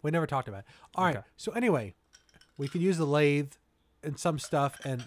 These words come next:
Speaker 1: like, a handsaw, but table saw was off limits. That's the one specific
Speaker 2: Dude, I'd say the lathe is probably more dangerous than the fucking table saw.
Speaker 1: I don't think so. We spin, you get a chisel. Brr, brr,
Speaker 2: Yeah, but
Speaker 1: brr.
Speaker 2: even,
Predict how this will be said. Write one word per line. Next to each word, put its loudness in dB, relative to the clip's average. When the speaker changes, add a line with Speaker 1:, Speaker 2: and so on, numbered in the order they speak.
Speaker 1:
like, -6
a -10
handsaw, 0
but -2
table 2
saw 2
was 4
off 0
limits. -6
That's 2
the 4
one 4
specific 4
Speaker 2:
Dude, 12
I'd 8
say 2
the 2
lathe 4
is 0
probably 2
more -2
dangerous 0
than -6
the -4
fucking -4
table -2
saw. -8
Speaker 1:
I -8
don't -10
think -16
so. -10
We -6
spin, -8
you -8
get -4
a -8
chisel. -6
Brr, -10
brr, -8
Speaker 2:
Yeah, 2
but 0
Speaker 1:
brr. 2
Speaker 2:
even, -2